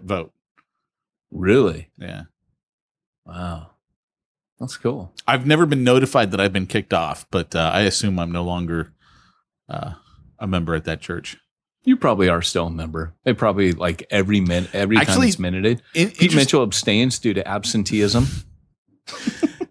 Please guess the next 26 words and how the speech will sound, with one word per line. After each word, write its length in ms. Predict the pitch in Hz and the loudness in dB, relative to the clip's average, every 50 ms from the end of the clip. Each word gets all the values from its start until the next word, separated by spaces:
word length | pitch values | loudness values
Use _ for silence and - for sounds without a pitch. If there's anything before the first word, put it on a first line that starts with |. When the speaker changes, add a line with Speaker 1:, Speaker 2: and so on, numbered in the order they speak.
| _ - | _ 2
Speaker 1:
Interestingly 600 | 156 160 202 214 202 - 220 196 190 185 175 147 | 2 2 4 2 0 0 0 0 2 2 0 0
enough, 320 | 123 127 131 123 110 - - | 0 0 0 0 0 -2 -4
that 300 | 104 123 117 143 165 160 | -2 0 0 0 0 -2
church, 300 | - 170 170 147 - - - | -2 -2 -2 -2 -2 -4 -6
after 300 | - 117 123 123 - 175 | -6 -4 -4 -4 -4 -4
my 140 | 165 151 131 | -2 -2 -2
dad 360 | 110 120 117 117 113 117 104 107 | -2 0 0 2 2 0 -2 -2
left, 560 | 104 104 101 92 85 82 - - - - _ _ _ _ _ | -2 -2 -2 -2 -2 -4 -8 -14 -20 -20 _ _ _ _ _
um, 380 | - 98 92 90 87 87 85 87 - | -8 -6 -6 -6 -6 -8 -12 -10 -6
they 120 | 107 113 | -2 0
got 160 | 120 120 120 | 2 2 2
another 480 | 123 117 117 113 117 117 123 123 123 120 | 2 2 2 2 2 2 2 2 2 0
guy 320 | 117 107 107 104 104 104 107 | -2 -2 -2 0 0 0 0
in 200 | 104 101 98 95 | 0 -2 -2 -4
there 320 | 92 90 87 85 85 - _ _ _ _ _ _ _ _ | -6 -6 -6 -6 -8 -10 _ _ _ _ _ _ _ _
who 80 | - 117 | 0 0
had 140 | 110 98 - | 0 0 0
totally 300 | - 127 123 127 131 127 | 0 0 2 4 2 2
different 400 | 107 120 107 - 123 110 110 113 - - 123 101 | 2 0 -2 -2 -2 -2 -4 -4 -10 -14 -6 -4
designs 580 | 107 104 101 90 101 95 101 101 107 107 98 | -2 -2 0 0 -2 -2 0 -2 -2 -2 -2
on 100 | 104 98 | -2 -4
the 80 | 101 92 | -4 -6
church. 460 | - - 101 90 87 85 - - - _ _ _ _ _ _ _ _ _ | -8 -6 -6 -6 -6 -6 -8 -12 -16 _ _ _ _ _ _ _ _ _
He 160 | _ - 139 | _ 2 2
pulled 280 | 139 - - 170 175 156 | 4 4 4 4 4 4
them 160 | 151 143 135 | 2 2 0